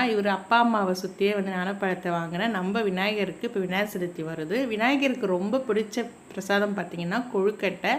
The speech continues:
பூரண கொழுக்கட்டையும் செய்வாங்க விநாயகர் சதுர்த்திக்கு, பிடி கொழுக்கட்டையும் செய்வாங்க. ஆனா இது பார்த்தீங்கன்னா,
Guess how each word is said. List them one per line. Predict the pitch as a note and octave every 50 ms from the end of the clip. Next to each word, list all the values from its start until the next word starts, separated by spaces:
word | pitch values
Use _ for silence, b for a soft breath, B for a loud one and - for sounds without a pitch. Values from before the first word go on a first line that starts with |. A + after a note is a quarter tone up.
| D4+ B B B B B B B B B B
பூரண | - C4 C#4 C#4 C#4+ C#4 C#4 A#3
கொழுக்கட்டையும் | G#3+ G#3 G3+ G3+ F#3+ G3 G#3 G#3+ A#3+ B3 B3
செய்வாங்க | G#3 G3 G3 G3 G3 F#3 F#3+ F3+ F3 -
விநாயகர் | - G3 G3+ G#3 G#3+ G#3 G#3
சதுர்த்திக்கு, | G3 F#3 F3 F3 - F3+ F3 B3+ C4 C4 -
பிடி | A3+ A3 C4+ C4 -
கொழுக்கட்டையும் | A#3 G#3 G3 G3 F#3+ F3 F3 F3+ F#3 A3 G#3+ -
செய்வாங்க. | G3 F3+ F3 F3+ E3+ E3 E3 E3 F3+ A#3 B3+ - B B B B B B B B B - - - G#3
ஆனா | A3+ A#3 B3 C4+ C4+
இது | A#3 B3 G3 -
பார்த்தீங்கன்னா, | G#3+ A3+ A3+ B3+ A#3 A3 G#3+ A#3